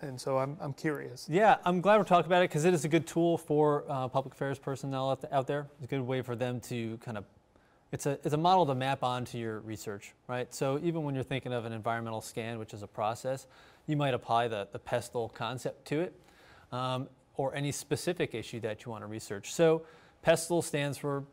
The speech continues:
Speaker 2: political, it's an acronym, right? Political.
Speaker 1: Of course it is, we're military.
Speaker 2: <laughs> Yeah,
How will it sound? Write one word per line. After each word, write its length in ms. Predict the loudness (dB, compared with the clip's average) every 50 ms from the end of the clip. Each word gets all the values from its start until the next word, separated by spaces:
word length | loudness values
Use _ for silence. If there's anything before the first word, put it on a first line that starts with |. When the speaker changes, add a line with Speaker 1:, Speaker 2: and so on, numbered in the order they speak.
| _ _ _
Speaker 2:
political, 520 | -2 0 2 2 2 2 2 2 2 2 -2 -4
it's 100 | -6 -4
an 80 | -2 -2
acronym, 400 | 0 -2 -2 -4 -6 -8 -8 -10
right? 200 | -10 -10 -12 -12 -16 _ _
Political. 480 | -4 -2 0 0 0 0 0 0 0 -2
Speaker 1:
Of 120 | -4 0
course 220 | 2 2 2 2 -2
it 80 | -8
is, 140 | -10 -12 -10
we're 60 | -8
military. 440 | -4 -4 -4 -4 -4 -8 -8 -10 -12 -16
Speaker 2:
<laughs> 60 | _ -2
Yeah, 240 | 2 2 4 4